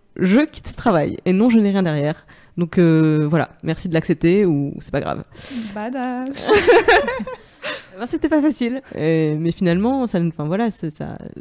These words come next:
Speaker 1: c'est la, enfin, en fait, j'avais pas d'autre choix. Donc, euh,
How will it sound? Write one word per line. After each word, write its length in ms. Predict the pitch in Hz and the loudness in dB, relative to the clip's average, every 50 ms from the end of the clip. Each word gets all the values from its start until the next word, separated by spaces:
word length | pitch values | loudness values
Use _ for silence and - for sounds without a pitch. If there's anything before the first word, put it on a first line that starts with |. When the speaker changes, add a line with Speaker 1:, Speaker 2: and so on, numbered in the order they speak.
| - _ _ - | -20 _ _ -20
Speaker 1:
c'est 180 | - - - | -10 -4 -2
la, 80 | 175 185 | 0 0
enfin, 420 | 185 - - - - - - 180 - | 0 -2 -6 -14 -10 -6 -6 -6 -4
en 60 | - 220 | -2 0
fait, 120 | 269 247 | 0 2
j'avais 140 | 214 240 226 | 4 4 4
pas 120 | 220 240 | 4 4
d'autre 200 | 254 254 - 247 | 2 2 2 0
choix. 200 | 214 - 233 220 - _ _ - - - - _ - | -2 -2 -4 -6 -8 _ _ -20 -20 -20 -20 _ -6
Donc, 220 | 180 180 170 - | -6 -6 -4 -2
euh, 340 | 175 160 156 151 143 143 143 | -2 -2 -2 -2 -4 -6 -8